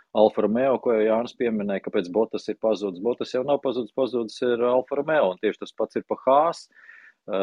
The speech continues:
nu, šīm divām komandām tas ir saprotam, tām nav nekādas tradīcijas, ka tās būtu spējīgas kaut ko tādu darīt iepriekšējos gados. Nu, nav, nav tas pieredzes muskulis un nav, nav finanses, un viņas vispār ir diezgan nobadinātas bijušas iepriekšējos gados, bet, nu,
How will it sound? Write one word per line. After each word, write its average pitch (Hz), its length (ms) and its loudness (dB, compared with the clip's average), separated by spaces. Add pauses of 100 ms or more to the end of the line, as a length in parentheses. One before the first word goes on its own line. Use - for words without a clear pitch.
nu, 117 140 0
šīm 127 260 0
divām 113 240 6
komandām 104 460 2
tas - 180 -6
ir - 60 -10
saprotam, 135 640 2
tām 110 260 2
nav 117 220 2
nekādas 101 420 -2
tradīcijas, 127 640 -2
ka 101 80 -10
tās 104 240 -4
būtu 98 380 -10
spējīgas 107 420 -2
kaut 92 160 -4
ko 98 80 -6
tādu 92 320 -2
darīt 104 320 -2
iepriekšējos 98 560 -4
gados. 101 400 -2
Nu, 101 140 -8
nav, 113 260 2
nav 117 220 4
tas 98 180 -4
pieredzes 107 540 2
muskulis 98 560 -4
un 95 100 -6
nav, 104 220 -2
nav 98 180 0
finanses, 107 480 -2
un 98 220 -14
viņas 110 240 -6
vispār 104 340 6
ir 92 80 -4 (400)
diezgan 110 400 4
nobadinātas 101 800 2
bijušas 107 540 -2
iepriekšējos 101 580 -2
gados, 101 400 -2
bet, 90 160 -6
nu, 107 80 -6